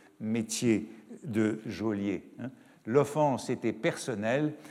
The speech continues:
un duel qu'on avait cru pouvoir éviter devint inévitable. Et ici, euh, je cite, euh, euh, Rémusat,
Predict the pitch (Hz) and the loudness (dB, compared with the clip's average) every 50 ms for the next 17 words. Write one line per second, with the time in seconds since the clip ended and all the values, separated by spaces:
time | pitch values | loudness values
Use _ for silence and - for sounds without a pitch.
0 | - - - - 127 120 120 123 131 123 104 120 127 127 123 120 113 107 107 135 | -20 -18 -8 -2 0 0 0 0 -4 -4 -2 2 4 4 4 4 4 2 0 0
1 | 156 156 147 143 123 131 127 - - - 139 120 - 139 131 127 120 113 123 127 | 0 2 2 2 2 0 -2 -2 -4 -2 -2 -2 -2 -2 0 0 2 2 2 0
2 | 113 107 110 107 - 165 180 151 117 120 107 127 127 120 - - 170 175 170 147 | 0 0 -2 -2 0 0 0 0 0 -2 -2 -2 -2 -4 -2 -2 0 2 2 2
3 | 120 113 110 110 110 101 104 117 131 143 151 151 - - - - - - - - | 2 2 0 0 4 4 6 6 4 4 0 -2 -6 -10 -18 -20 -20 -20 -20 -20
4 | _ _ - - 165 120 127 165 175 135 113 - - - 139 147 165 175 - - | _ _ -14 -4 0 0 0 0 0 -2 -2 0 2 2 4 4 2 2 -2 -6
5 | - - - - - - - 151 120 113 117 139 - 127 107 92 104 101 - - | -16 -20 -20 -20 -20 -12 -4 0 2 2 2 0 -2 -6 -4 -4 -4 -4 -4 -4
6 | - 139 135 - - - 110 104 101 98 92 90 - - - - _ _ _ _ | -4 -4 -4 -8 -10 -6 -2 -2 -2 -2 -4 -6 -14 -20 -20 -20 _ _ _ _
7 | _ - - - _ _ - 117 117 104 98 92 90 85 90 - - - - 98 | _ -16 -16 -16 _ _ -6 -4 -4 -2 -2 -2 -2 -2 -4 -6 -8 -8 -2 2
8 | 135 131 120 117 117 87 98 98 110 147 - - | 2 2 4 2 0 2 2 0 0 0 -6 -16